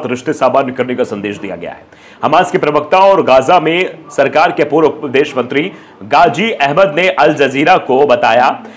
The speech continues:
कि फिलिस्तीनी ऑपरेशन उन अरब देशों के लिए भी एक संदेश है, कि जो ऑपरेशन हो रहा है, वो संदेश है जो इजराइल के साथ संबंध सामान्य करें, यानी इजराइल के साथ जो संबंध बना रहे हैं, उनके लिए एक संदेश देने की कोशिश की जा रही है।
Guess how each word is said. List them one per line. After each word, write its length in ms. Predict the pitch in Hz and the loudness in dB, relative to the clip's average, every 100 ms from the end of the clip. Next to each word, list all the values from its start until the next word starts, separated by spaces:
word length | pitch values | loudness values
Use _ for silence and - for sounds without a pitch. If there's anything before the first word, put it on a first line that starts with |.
| - | -6
कि 80 | 165 | -2
फिलिस्तीनी 600 | 170 190 185 202 214 254 | 2 2 2 0 2 4
ऑपरेशन 580 | 202 160 160 151 214 220 | 2 2 0 0 0 0
उन 300 | - 208 202 139 | 0 0 0 0
अरब 320 | 165 233 151 | 2 2 2
देशों 380 | 131 147 196 - | 0 0 0 0
के 140 | 175 | -2
लिए 240 | 156 170 | -2 -2
भी 240 | 160 175 196 | -2 0 0
एक 100 | 185 | 0
संदेश 520 | - 131 135 127 - | 0 0 0 -2 -6
है, 180 | 76 67 - _ - - - _ | -10 -12 -20 _ -20 -20 -20 _
कि 100 | 156 | -4
जो 160 | 156 180 | 0 4
ऑपरेशन 420 | 156 151 156 196 | 4 2 0 2
हो 80 | 175 | 2
रहा 120 | 147 | 2
है, 60 | 185 | 2
वो 180 | 208 190 | 2 2
संदेश 580 | - 147 147 262 - | 0 -2 0 0 0
है 240 | 135 71 - _ _ _ _ _ _ _ _ _ _ _ _ _ _ _ - | -2 -2 -10 _ _ _ _ _ _ _ _ _ _ _ _ _ _ _ -8
जो 320 | 113 208 233 | 4 4 4
इजराइल 400 | 165 147 165 208 | 2 2 4 2
के 140 | 202 185 | 0 -2
साथ 300 | - 170 170 | 2 0 2
संबंध 340 | 151 139 151 | 0 0 -2
सामान्य 460 | 151 120 117 120 113 | 0 0 2 0 -2
करें, 220 | 98 90 | -4 -4
यानी 160 | 127 175 | -2 -4
इजराइल 560 | - 170 139 170 196 | -4 -2 2 2 2
के 80 | 196 | 0
साथ 160 | 170 190 | 0 0
जो 100 | 180 | 0
संबंध 320 | 156 156 196 | 0 2 2
बना 220 | 185 170 | 2 2
रहे 140 | 190 | 2
हैं, 60 | 214 | 0
उनके 180 | 160 190 | 0 0
लिए 100 | 185 | 2
एक 100 | 185 | 0
संदेश 500 | - 139 143 185 - | -2 -2 0 -2 -2
देने 280 | 131 143 151 | -2 0 -2
की 100 | 135 | -6
कोशिश 340 | 143 143 147 | -8 -8 -8
की 120 | 139 | -8
जा 160 | 120 95 | -4 -4
रही 220 | 92 92 | -6 -12
है। 220 | - - | -18 -20